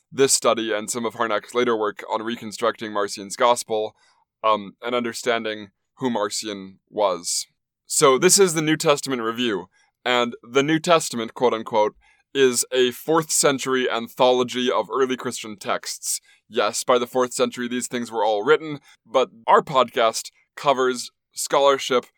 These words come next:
discussing the development and reception of these works, as well as, you know, studies of the works themselves. So Marcion absolutely falls within the purview of New Testament scholarship. New Testament scholars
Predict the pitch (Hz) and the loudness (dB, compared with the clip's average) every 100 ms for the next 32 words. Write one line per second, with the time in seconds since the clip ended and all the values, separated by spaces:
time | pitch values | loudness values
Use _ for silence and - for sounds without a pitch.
0 | _ _ _ 143 180 160 160 143 131 147 | _ _ _ -2 2 2 2 2 4 6
1 | 147 139 131 120 117 160 151 - 135 127 | 4 2 -2 -4 0 2 2 0 -4 -4
2 | 120 117 117 - - - - - 127 139 | -4 -2 -2 -4 -10 -14 -8 0 2 6
3 | 131 127 117 - - - 131 104 - 139 | 6 6 4 -2 -14 -10 -6 -6 0 2
4 | 135 120 113 117 113 - 104 101 117 98 | 2 0 -2 -2 -2 -6 -10 -4 0 0
5 | 92 - _ _ _ _ _ _ _ _ | -2 -8 _ _ _ _ _ _ _ _
6 | - - 156 180 190 - 147 131 113 _ | -12 0 4 6 4 2 0 0 -4 _
7 | 143 156 143 147 139 123 120 - 117 117 | 4 4 2 -2 -2 -2 -6 0 2 2
8 | 107 127 139 127 135 135 120 110 104 - | 0 0 2 0 0 0 0 -6 -8 -10
9 | - - - 120 117 127 127 117 113 104 | -20 -8 0 0 2 -4 0 -2 -2 -10
10 | 95 107 101 101 - 78 _ _ _ 131 | -6 -2 -2 -2 -6 -12 _ _ _ -2
11 | 139 139 139 123 127 117 110 - | 2 2 -2 0 2 4 2 -4